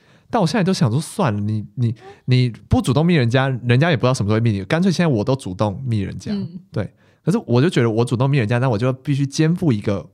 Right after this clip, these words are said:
Speaker 1: 我必须主动开话题的这个，
Speaker 2: 确实。
Speaker 1: 这个使命，我就很努力的在开话题。但一堆据点的人到底是，有些据点的人就想说，好，那他可能就是没兴趣，那我就据-，我就想说，那就按个爱心结束。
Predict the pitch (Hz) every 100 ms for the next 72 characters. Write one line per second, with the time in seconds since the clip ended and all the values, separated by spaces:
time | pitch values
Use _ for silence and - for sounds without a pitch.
0 | _ - 104 135 139 135 - 113 107 110
1 | 120 104 - 98 - 117 - - _ _
2 | _ _ - 214 113 - - 90 107 98
3 | - - - 127 - 120 139 120 113 117
4 | - 107 104 101 104 - 147 - - -
5 | - 165 - 151 - 117 - 123 98 78
6 | 82 82 131 98 95 104 95 - _ _
7 | _ _ - 127 226 - 233 131 101 101
8 | 143 156 101 123 135 107 147 180 170 104
9 | 113 117 87 - 95 - 95 - _ -
10 | _ _ 156 127 117 135 131 120 151 113
11 | 131 147 151 160 151 117 107 113 - 98
12 | 101 95 98 - 107